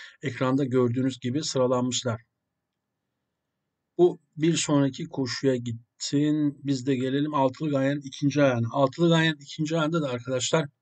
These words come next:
üç ve yukarı yaşlı dişi İngilizlere mahsus bin metre çim pistte bir maiden satış koşusu var. Koşuda sekiz isim start alıyor. Bir ve üç gördüğünüz gibi Ecurie, Emperor Song ve üç Sesik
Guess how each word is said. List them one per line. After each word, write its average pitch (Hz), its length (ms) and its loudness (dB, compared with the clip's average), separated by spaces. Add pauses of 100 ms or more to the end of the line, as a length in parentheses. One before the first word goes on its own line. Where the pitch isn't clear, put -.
(1400)
üç - 180 0
ve 175 60 10
yukarı 165 260 6
yaşlı 151 320 6
dişi 143 240 0
İngilizlere 143 460 2
mahsus 135 520 0
bin 151 140 4
metre 135 280 0
çim 147 240 -2
pistte 147 340 -4
bir 147 100 2
maiden 143 340 4
satış 135 320 -2
koşusu 135 380 -4
var. 165 200 2
Koşuda 143 360 -4
sekiz 139 320 -4
isim 135 260 0
start 120 400 -4
alıyor. 135 380 0
Bir 139 180 4
ve 131 80 -2
üç 143 220 -2
gördüğünüz 127 440 2
gibi 127 180 -6
Ecurie, 127 440 -4
Emperor 120 400 -2
Song 131 440 -4
ve 127 280 -4
üç 135 260 -6
Sesik 123 340 -6